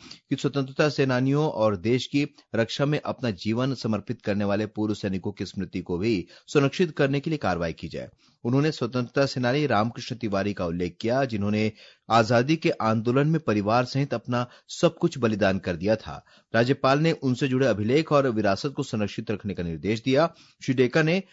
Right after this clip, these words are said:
रायपुर में ऐसी जगहों की पहचान करने और उसे स्मारक, सूचना पट या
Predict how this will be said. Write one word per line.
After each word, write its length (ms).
रायपुर 360
में 100
ऐसी 220
जगहों 280
की 140
पहचान 420
करने 300
और 140
उसे 300
स्मारक, 500
सूचना 340
पट 280
या 280